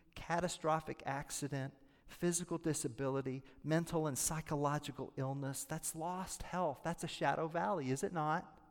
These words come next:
And yes, I'm talking about the shadow valley of death.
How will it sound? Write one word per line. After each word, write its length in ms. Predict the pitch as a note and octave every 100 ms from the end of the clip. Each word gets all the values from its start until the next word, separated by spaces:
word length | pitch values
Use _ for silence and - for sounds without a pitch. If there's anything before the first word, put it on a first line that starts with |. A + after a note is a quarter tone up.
| - _ _ _ _ _ _ _ _ _ _ _ _ _ _ _ _ -
And 160 | E3+
yes, 360 | E3+ F#3 D#3 -
I'm 140 | D#3+
talking 340 | E3+ F3 E3+ D#3
about 200 | D3 -
the 80 | D#3
shadow 400 | - C3+ D3 D3+
valley 400 | C3+ C#3 C#3+ -
of 340 | C#3+ C#3+ B2
death. 360 | C#3+ B2+ F#2